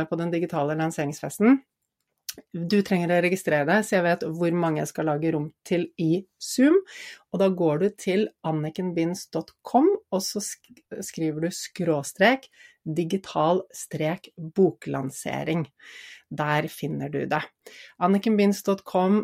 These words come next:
skråstrek digital strek boklansering.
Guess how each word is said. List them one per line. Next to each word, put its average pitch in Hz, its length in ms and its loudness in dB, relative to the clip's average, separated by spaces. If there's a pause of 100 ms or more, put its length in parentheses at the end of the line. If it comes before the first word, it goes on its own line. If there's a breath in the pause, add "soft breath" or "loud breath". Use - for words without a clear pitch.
skråstrek 175 960 -2
digital 175 840 0 (260)
strek 185 920 -2 (220)
boklansering. 165 920 0